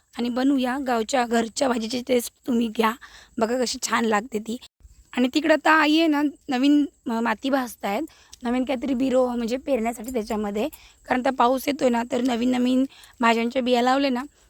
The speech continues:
की छान येतील, पाणी मारण्याची पण गरज नाही. म्हणून त्याचं पण आधी सुरुवातीला अशी ना जमीन भाजून घ्यावी लागते माती, मग त्याच्यामध्ये बी चांगलं रुजतं. म्हणून आईंनी ते केलेलं आहे. त्याच्यावरती म्हणजे पालापाचोळा, काट्या वगैरे छ-,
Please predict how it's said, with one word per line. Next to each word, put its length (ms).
की 120
छान 260
येतील, 240
पाणी 200
मारण्याची 360
पण 120
गरज 320
नाही. 320
म्हणून 220
त्याचं 260
पण 100
आधी 200
सुरुवातीला 420
अशी 160
ना 80
जमीन 280
भाजून 340
घ्यावी 220
लागते 300
माती, 380
मग 140
त्याच्यामध्ये 400
बी 100
चांगलं 360
रुजतं. 460
म्हणून 120
आईंनी 400
ते 100
केलेलं 320
आहे. 300
त्याच्यावरती 460
म्हणजे 180
पालापाचोळा, 800
काट्या 420
वगैरे 260
छ-, 140